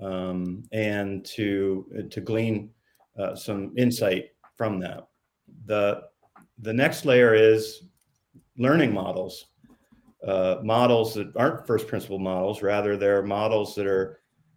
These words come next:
examining that history, examining the, the s-, the state as well as the sensor history to be able to forecast something,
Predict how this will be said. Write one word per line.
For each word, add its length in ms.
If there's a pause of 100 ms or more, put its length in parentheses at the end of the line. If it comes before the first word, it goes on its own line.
(180)
examining 760
that 220
history, 580
examining 720
the, 320 (300)
the 200
s-, 320 (100)
the 80
state 500
as 360
well 220
as 120
the 80
sensor 380
history 500 (680)
to 120
be 160
able 240
to 420
forecast 540
something, 580